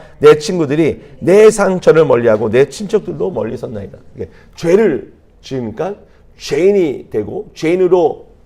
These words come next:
어떻게 해요? 사람들에게, 예, 인식이 되니까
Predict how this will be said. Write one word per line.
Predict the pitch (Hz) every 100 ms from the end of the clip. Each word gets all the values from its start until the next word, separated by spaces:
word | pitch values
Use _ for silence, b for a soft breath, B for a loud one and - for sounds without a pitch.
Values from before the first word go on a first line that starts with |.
| _ _ _ _
어떻게 | 98 117 139
해요? | - - b b b
사람들에게, | - 135 143 131 117 156 160 - _
예, | 92 - - -
인식이 | 139 147 143 131
되니까 | 98 98 92 143 -